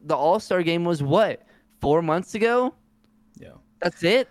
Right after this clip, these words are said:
Speaker 2: Well, when you look back at all the playoffs, like, the biggest injuries, I mean, obviously Golden State was, was ravished, you know, the, the,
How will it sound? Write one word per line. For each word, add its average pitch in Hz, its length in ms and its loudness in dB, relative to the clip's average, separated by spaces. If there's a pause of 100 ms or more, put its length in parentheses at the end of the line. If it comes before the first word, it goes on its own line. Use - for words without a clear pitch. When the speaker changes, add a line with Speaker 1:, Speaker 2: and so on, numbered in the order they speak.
(140)
Speaker 2:
Well, 208 140 -2
when 220 140 -4
you 240 140 -4
look 233 200 -6
back 208 140 -4
at 190 100 -4
all 165 160 -2
the 175 80 -6
playoffs, 139 720 -2
like, 131 380 -6
the 135 100 -6
biggest 180 380 -6
injuries, 147 600 -8
I 143 80 -4
mean, 139 220 -4
obviously 170 380 -6
Golden 123 260 -4
State 120 240 -8
was, 107 400 -14
was 107 180 -18
ravished, 110 600 -10 (160)
you 131 120 -8
know, 107 140 -8
the, 110 280 -8
the, 110 340 -10